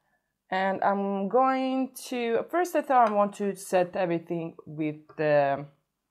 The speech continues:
Revolution powder that I have, but I'm not going to do that. I'm going to use the Huda Beauty, because I've been using Huda Beauty now for months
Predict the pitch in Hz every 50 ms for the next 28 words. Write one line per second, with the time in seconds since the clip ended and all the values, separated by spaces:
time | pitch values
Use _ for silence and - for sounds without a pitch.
0 | _ _ _ - - _ _ _ _ _ _ _ _ _ _ _ 180 170 175 180
1 | 180 170 160 165 - 160 151 151 - 151 143 143 147 156 151 151 139 139 151 156
2 | 175 180 190 208 226 208 - 214 208 220 247 294 302 240 202 220 202 202 - 170
3 | 175 170 165 160 165 - 196 196 202 262 269 233 - - 202 190 190 185 175 175
4 | 175 175 175 180 175 170 156 151 165 156 151 147 151 - 160 151 165 170 - 180
5 | 185 190 208 208 202 226 226 220 196 190 180 180 175 170 175 160 160 151 165 156
6 | 151 - 165 156 147 143 147 147 - 156 - - 190 214 226 240 247 240 - -